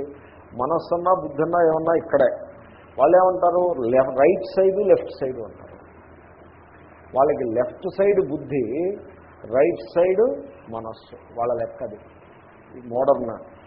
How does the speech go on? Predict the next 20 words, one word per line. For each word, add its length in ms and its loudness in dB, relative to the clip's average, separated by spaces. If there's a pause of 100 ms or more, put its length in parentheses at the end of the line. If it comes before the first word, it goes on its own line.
(120)
ఎందుకంటే 340 -4
వాళ్ళ 200 6
ఎనాటమీ 460 -2 (100)
పీపుల్, 320 -16 (680)
ఎనాటమీ 460 0 (100)
వాళ్ళకి 360 0 (160)
ఫిజికల్గా 580 0 (100)
కనపడాలి 460 -2 (460)
అక్కడ. 160 -12 (640)
మనం 160 0 (140)
హార్ట్ 420 -2
అన్నాం 260 0
అనుకోండి, 320 -4 (120)
హార్ట్ 260 -2 (100)
ఫిజికల్ 400 -2
హార్ట్ 300 0
కాదు 180 2
కదా 160 -2
ఇది, 140 -6 (640)
ఇది, 160 -6